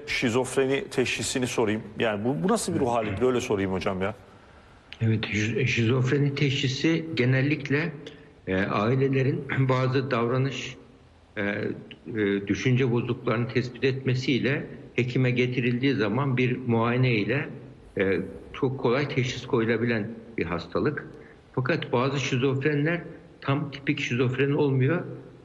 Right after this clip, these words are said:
Speaker 2: E, s-, e, hezeyanlı bozukluk oluyor. Yani kişinin he-, bir hezeyanı var. E, o hezeyanı nedeniyle o bir, e,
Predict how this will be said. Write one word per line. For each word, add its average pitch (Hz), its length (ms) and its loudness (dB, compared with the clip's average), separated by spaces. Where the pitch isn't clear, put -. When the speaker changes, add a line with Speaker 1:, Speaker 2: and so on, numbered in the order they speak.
Speaker 2:
E, 95 440 2
s-, - 160 -6
e, 95 320 4
hezeyanlı 131 520 2
bozukluk 127 760 -4
oluyor. 73 380 0
Yani 85 160 0
kişinin 127 520 2
he-, 113 320 0
bir 104 180 0
hezeyanı 113 500 2
var. 143 200 0
E, - 80 -2
o 95 200 -2
hezeyanı 120 540 2
nedeniyle 131 760 0
o 117 280 2
bir, 131 320 0
e, 101 300 4